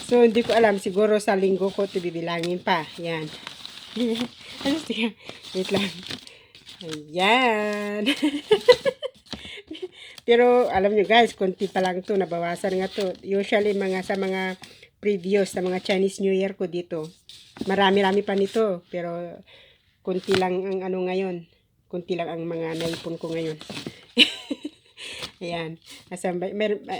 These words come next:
may isang one K dito. Mga one K, five hundred. Ito yung alam kong one K. Ayan. Galing kay amo to. Ayan. Mabigat-bigat pa, oh. <laughs> Tapos, saan ba yung...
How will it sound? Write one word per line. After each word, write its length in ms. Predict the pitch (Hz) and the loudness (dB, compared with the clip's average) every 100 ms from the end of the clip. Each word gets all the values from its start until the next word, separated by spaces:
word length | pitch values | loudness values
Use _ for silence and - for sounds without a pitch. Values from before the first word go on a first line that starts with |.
| 196 | -6
may 160 | 202 196 | -4 -4
isang 240 | 208 190 | -2 0
one 240 | 190 190 | 0 -2
K 160 | - 185 | -2 -4
dito. 400 | 170 175 190 160 | -2 -6 -6 -4
Mga 240 | 151 156 | -6 -6
one 160 | 170 180 | -6 -6
K, 240 | - 185 | -6 -6
five 240 | 180 156 165 | -4 -6 -6
hundred. 560 | 156 160 165 160 151 - | -8 -8 -8 -8 -10 -20
Ito 240 | - 151 190 | -16 -4 -2
yung 160 | 175 | -2
alam 240 | 170 170 165 | -4 -8 -6
kong 160 | 165 | -8
one 240 | 160 147 139 | -8 -10 -10
K. 400 | 165 151 151 _ _ _ _ _ - - _ - | -10 -10 -10 _ _ _ _ _ -20 -20 _ -20
Ayan. 960 | 143 139 143 139 170 214 208 202 196 190 | -20 -18 -12 -8 -6 -4 -4 -4 -4 -4
Galing 320 | 165 151 151 | -6 -8 -8
kay 160 | 156 156 | -6 -6
amo 240 | 147 147 147 | -6 -8 -8
to. 400 | 180 190 165 147 | -4 -4 -4 -8
Ayan. 160 | 160 175 | -10 -10
Mabigat-bigat 720 | 147 147 143 - 156 151 - | -8 -8 -10 -12 -14 -14 -10
pa, 240 | 170 170 | -10 -10
oh. 20 | 190 _ _ _ - | -16 _ _ _ -6
<laughs> 80 | - - _ _ - _ - - 381 - - - - - - - - - - - - - - | -6 -6 _ _ -20 _ -4 -2 -6 -8 -8 -6 -6 -6 -6 -4 -4 -8 -12 -14 -14 -16 0
Tapos, 1160 | 233 240 240 190 196 202 208 208 208 208 208 - - - _ - _ _ _ - - - _ | 2 2 2 2 4 6 4 4 2 0 -2 -16 -18 -20 _ -20 _ _ _ -16 -16 -20 _
saan 240 | - 202 202 | -4 -2 2
ba 80 | 196 | 4
yung... 480 | 196 202 202 196 | 4 4 2 0